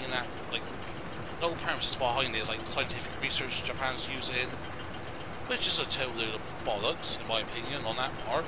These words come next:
but, uh, that's the legal system for you with a lot of things nowadays. Like, there's always loopholes around, and if you leave a loophole available, there will always be someone out there who would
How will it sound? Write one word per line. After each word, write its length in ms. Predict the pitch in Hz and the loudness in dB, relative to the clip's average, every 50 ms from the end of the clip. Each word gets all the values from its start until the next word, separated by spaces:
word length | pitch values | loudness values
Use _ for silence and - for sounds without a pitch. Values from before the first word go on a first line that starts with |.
| - - | -2 -2
but, 260 | 131 131 131 127 - - - - - - - - - - - - - - - - - - - - - - - - | 2 2 2 2 0 -4 -6 -6 -6 -6 -6 -6 -6 -6 -6 -6 -6 -6 -6 -6 -6 -6 -6 -6 -6 -6 -4 -2
uh, 240 | 151 156 160 160 156 147 | 0 2 2 2 2 2
that's 220 | 147 139 - - | 4 4 4 4
the 100 | - 131 | 4 2
legal 180 | 127 120 120 110 | 0 0 0 0
system 340 | - 123 117 - - 135 120 | 0 2 4 4 2 2 0
for 160 | - - 127 | -4 -2 0
you 120 | 123 123 | 0 2
with 160 | 120 123 120 120 - 117 | 2 2 2 0 0 0
a 40 | 113 110 107 107 107 117 131 | 0 2 0 0 0 0 2
lot 140 | 127 117 113 | 2 2 0
of 60 | - | -2
things 340 | - 120 113 113 - - 123 | -2 -4 -2 -2 -2 0 2
nowadays. 560 | 117 113 113 107 120 120 120 117 117 - 120 | 2 2 2 2 0 0 0 0 -2 -2 -2
Like, 100 | 117 - - - - - - - - - - - - - - - - | -2 -2 -2 -6 -6 -6 -6 -6 -6 -6 -6 -6 -6 -6 -6 -6 -4
there's 120 | - 104 107 | -4 -2 0
always 300 | 139 160 175 180 - 160 | 0 0 2 2 2 2
loopholes 480 | 143 127 - 117 110 107 107 107 107 | 0 0 0 -2 -2 -2 0 -2 -2
around, 440 | 104 101 104 104 107 110 113 - - 117 | -2 0 0 0 0 0 0 0 0 0
and 340 | 117 110 - - - - - - - - - - - - - - - - - - - - | -2 -4 -4 -2 -2 -2 -2 -2 -6 -6 -6 -6 -6 -6 -6 -6 -6 -6 -6 -6 -6 -4
if 140 | - - | -4 -4
you 140 | 117 120 143 | -2 -2 -2
leave 120 | 160 165 175 | -2 -2 -2
a 20 | |
loophole 500 | 160 160 160 160 160 160 160 156 165 143 147 151 | -2 -2 -2 -2 0 2 2 2 2 2 0 0
available, 500 | 143 - 156 160 156 151 170 180 190 202 196 - - - - - - - - - - - - - | 0 0 0 -2 -2 0 0 0 0 0 -2 -6 -6 -8 -6 -6 -6 -6 -6 -6 -6 -6 -4 -2
there 80 | 110 110 | 0 0
will 140 | 117 120 135 | 0 0 0
always 180 | 156 175 175 170 | 2 2 2 2
be 120 | 170 180 | 2 4
someone 400 | 170 - 165 165 151 151 151 143 | 4 4 4 4 2 2 2 2
out 140 | 147 147 - | 2 2 2
there 200 | 147 143 143 139 | 2 4 4 2
who 300 | - - - 127 120 - | 0 -2 -4 -4 -4 -2
would 100 | 131 127 | -2 -2